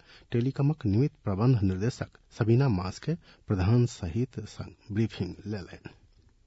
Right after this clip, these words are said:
नेपाल सरकार द्वारा हालै राष्ट्रीय आर्टिफिशियल इंटेलिजेंस एआई नीति दू हजार बिरासी स्वीकृत भेल संदर्भ में डिजिटल नेपाल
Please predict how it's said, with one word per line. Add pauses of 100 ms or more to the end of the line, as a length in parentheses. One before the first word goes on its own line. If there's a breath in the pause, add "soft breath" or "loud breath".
(840 loud breath)
नेपाल
सरकार
द्वारा
हालै
राष्ट्रीय
आर्टिफिशियल
इंटेलिजेंस
एआई (460 soft breath)
नीति (480 loud breath)
दू
हजार
बिरासी
स्वीकृत
भेल
संदर्भ
में
डिजिटल
नेपाल